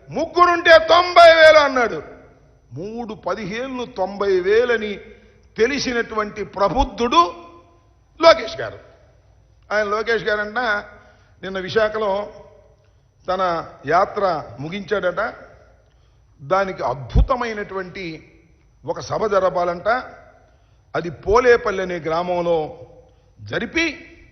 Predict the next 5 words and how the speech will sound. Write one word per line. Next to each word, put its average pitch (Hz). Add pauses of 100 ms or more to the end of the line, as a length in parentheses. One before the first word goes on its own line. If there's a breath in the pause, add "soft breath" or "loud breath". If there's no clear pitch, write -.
(460)
అద్భుతంగా 294
జరిగింది. 208 (840)
మన 175 (760)
లోకేష్ 220
పాదయాత్ర 180